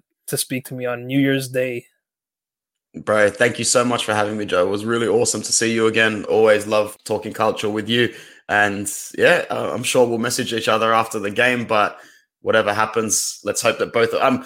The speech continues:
Speaker 2: firmly, firmly hoping that both of our clubs finish in the top four at the end of the season. I've got some family ties to Napoli, and I've always sort of just enjoyed them in the background as much as I possibly can, being an Inter fan. So thank you once again, and thank you to all the listeners. I really appreciate it.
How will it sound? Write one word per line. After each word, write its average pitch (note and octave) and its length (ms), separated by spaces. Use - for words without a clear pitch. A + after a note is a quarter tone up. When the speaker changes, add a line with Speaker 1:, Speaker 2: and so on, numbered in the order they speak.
Speaker 2:
firmly, E3 400
firmly C#3 340
hoping C3 300
that G#2+ 180
both A#2+ 180
of A2 120
our A2 100
clubs A2 300
finish G2+ 280
in G#2 60
the G#2 80
top - 260
four G2+ 200
at - 60
the G2+ 120
end G2+ 140
of F#2+ 80
the G2+ 80
season. G2 360
I've G#2 140
got A2+ 160
some A2+ 160
family G#2+ 420
ties G2+ 320
to G2 100
Napoli, G2+ 500
and F2+ 160
I've G#2 160
always A2 240
sort A2 220
of G#2 100
just - 440
enjoyed G#2 400
them F#2 180
in G2 120
the F#2 80
background F#2 460
as F#2 120
much G#2+ 200
as G2 100
I G2+ 60
possibly F#2+ 440
can, F#2 280
being F2+ 180
an F2+ 100
Inter F2+ 220
fan. F#2 300
So F2+ 400
thank A#2 240
you G2+ 80
once G#2+ 240
again, B2+ 280
and G2+ 120
thank A2+ 240
you G#2 80
to G#2 140
all G2+ 180
the G2+ 80
listeners. F#2 400
I E2 60
really G2 240
appreciate E2+ 440
it. G2 80